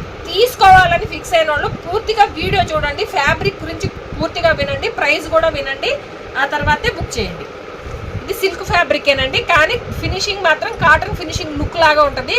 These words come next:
రాయల్ లుక్ లా ఉంటదండి. చాలా బాగుంది ఫ్యాబ్రిక్ అయితే, ట్రాన్స్పరెంట్‌గా ఉండదు, చాలా బాగుంది. పార్ట్ దగ్గర అంతా కూడా సీక్వెన్స్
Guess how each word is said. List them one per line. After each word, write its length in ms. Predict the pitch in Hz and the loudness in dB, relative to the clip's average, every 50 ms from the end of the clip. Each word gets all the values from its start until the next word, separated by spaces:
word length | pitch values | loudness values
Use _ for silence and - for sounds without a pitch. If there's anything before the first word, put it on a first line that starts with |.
| 508 494 - - | 0 0 0 2
రాయల్ 320 | 240 262 294 339 359 392 349 | 4 6 6 6 6 4 2
లుక్ 160 | 320 - 277 269 | -2 -4 -2 -2
లా 40 | 262 262 | -2 -2
ఉంటదండి. 340 | 240 233 - 247 240 262 320 392 - 302 | -2 -6 -6 -8 -6 -6 -6 -4 0 2
చాలా 220 | 247 262 277 311 226 247 | 2 2 2 0 -2 -2
బాగుంది 260 | 262 269 285 277 247 - 269 | -2 -2 -2 -4 -4 -4 -4
ఫ్యాబ్రిక్ 380 | 247 240 240 - 277 262 - 233 | -2 -2 -2 -4 -6 -6 -6 -6
అయితే, 160 | 220 - 330 427 - - | -4 -4 -4 0 2 4
ట్రాన్స్పరెంట్‌గా 680 | 254 262 285 302 - - 339 320 311 311 320 311 302 285 247 233 | 4 4 4 0 -2 2 4 4 4 4 4 2 2 2 2 0
ఉండదు, 280 | 233 - - 277 330 508 - - - - - - - - - - - - 294 | -4 -4 -2 -2 0 0 0 -2 -4 -10 -10 -12 -14 -16 -16 -12 -8 -2 0
చాలా 220 | 262 269 285 294 277 | 0 2 2 0 0
బాగుంది. 80 | 247 - _ _ _ _ _ _ _ _ _ _ _ _ _ _ _ _ _ _ _ _ _ - - - - - 339 | -2 -6 _ _ _ _ _ _ _ _ _ _ _ _ _ _ _ _ _ _ _ _ _ -10 -10 -6 -2 0 2
పార్ట్ 200 | 349 339 - - 320 | 2 2 0 0 -2
దగ్గర 160 | 302 302 302 285 285 | -2 0 0 -2 0
అంతా 140 | - 311 302 294 | 0 0 2 2
కూడా 120 | 294 349 - - | 2 0 0 -4
సీక్వెన్స్ 400 | - 320 - - 320 311 311 - | -6 -6 -2 0 0 0 0 0